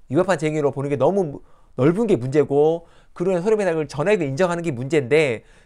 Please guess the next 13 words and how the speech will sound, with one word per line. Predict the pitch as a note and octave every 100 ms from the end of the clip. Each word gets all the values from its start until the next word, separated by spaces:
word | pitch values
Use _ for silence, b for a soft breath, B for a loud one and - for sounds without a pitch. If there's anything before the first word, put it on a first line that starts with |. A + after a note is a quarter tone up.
| -
그 | G#3+
부분은 | A3 C4 C4 A#3+ B3+ B3+ C4 _ _ - _ _ _
내버려 | - E3+ G#3+ G3+
두고 | - A#2+ D3+ A2+ G2 b b -
책임 | - D4+ F#4 E4
제한 | C#4 B3 G3+
부분만 | F3 F3+ F#3+ F3+ G3 A#3 B3+ - _ _ _ _ _ _ _ _ _ - _ _
마치 | - C3 - - F#3+
이것만 | D3 E3 C4 B3 A3+ A3 A3
단-, | E3 D#3+ -
단결권과 | - D3 G3 F3+
단체 | D#3+ D#3+ F#3+
행정권을 | E3 C#3+ D3+